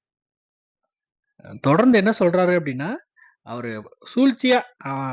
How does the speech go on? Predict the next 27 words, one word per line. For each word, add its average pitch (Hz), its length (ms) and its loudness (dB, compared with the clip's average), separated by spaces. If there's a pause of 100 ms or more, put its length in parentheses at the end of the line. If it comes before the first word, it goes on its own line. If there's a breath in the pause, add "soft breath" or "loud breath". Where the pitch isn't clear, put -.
(880)
இப்ப 135 300 -8
ரீசென்ட்டா 214 580 -2
வந்து, 190 300 -2 (720 soft breath)
ஆ, 143 380 -12
யாருமே 180 400 -4
டெஸ்ட்ல 196 360 -4
வந்து 170 240 -4
பெருசா 156 280 -4
விளையாடல. 151 420 -2 (920)
So, 254 60 -6 (400)
சச்சின் 160 340 -6
டெண்டுல்கருக்கு 180 440 -4
அப்புறம் 202 200 -6
யாருமே 160 400 -6
வந்து 165 260 -8 (480)
பெருசா 156 280 -8
டெஸ்ட்ல 156 420 -8
ஜொலிக்கல 139 400 -6 (140)
அப்படின்ற 123 360 -10
மாதிரி 127 260 -10
வந்து, 120 240 -10 (280 soft breath)
இந்தியா 202 260 0
வந்து 185 260 -2
பெருசா 170 220 -2
டெஸ்ட் 170 300 -8
மேட்சே 165 240 -6
விரும்புறதில்ல 151 560 -8